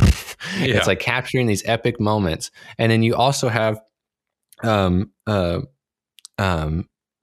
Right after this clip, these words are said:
Speaker 2: a tremendous soundtrack involved. Um, but, but I don't know. It's just, I love that stuff. I was just talking about this with a cousin of mine, that the modern, um, well, and a friend of mine the other day,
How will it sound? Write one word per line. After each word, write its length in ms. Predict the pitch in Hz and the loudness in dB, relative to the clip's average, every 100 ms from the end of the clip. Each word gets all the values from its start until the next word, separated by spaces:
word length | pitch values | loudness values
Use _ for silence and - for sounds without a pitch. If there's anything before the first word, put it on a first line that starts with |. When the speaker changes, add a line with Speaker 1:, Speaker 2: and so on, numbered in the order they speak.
| - | -6
Speaker 2:
a 80 | 101 | -4
tremendous 520 | - 104 120 113 - | 0 0 2 0 0
soundtrack 480 | 123 135 - 80 82 | -2 -2 -2 -4 -4
involved. 440 | 78 78 73 - - - - | -4 -4 -4 -6 -18 -20 -6
Um, 420 | 95 85 78 73 - | -2 0 0 -2 -2
but, 260 | 101 101 - 73 | 0 0 -4 -2
but 300 | 101 95 - _ _ - | 0 0 -4 _ _ -6
I 100 | 110 | -2
don't 160 | 101 90 | 0 0
know. 160 | 82 | 0
It's 180 | 80 95 | 0 0
just, 220 | 110 92 - - | 0 -2 -4 -2
I 160 | 104 120 | 0 2
love 240 | 87 90 | 2 0
that 180 | 80 - | -2 -4
stuff. 260 | - 80 | -6 -4
I 80 | 90 | 0
was 100 | 107 | 2
just 120 | 113 | 2
talking 160 | 95 87 | 0 0
about 160 | 80 78 | 0 -2
this 220 | 80 - | -2 -2
with 120 | 80 | -4
a 60 | 78 | -4
cousin 300 | - 104 80 | -2 -2 -2
of 60 | |
mine, 260 | 73 73 73 - - - - | -4 -4 -6 -10 -20 -16 -4
that 280 | 82 78 - | 0 0 -4
the 140 | 101 85 | -4 0
modern, 680 | 82 85 95 90 78 76 76 | 2 2 2 2 0 -2 -4
um, 440 | 95 80 76 76 82 | -4 -2 -2 -4 -2
well, 120 | 113 | 0
and 160 | 143 147 | 0 0
a 60 | |
friend 300 | - 90 82 | 0 0 2
of 80 | 78 | 0
mine 200 | 76 80 | -2 0
the 80 | 85 | 0
other 140 | 104 | 0
day, 300 | 104 - 90 | 0 -2 -2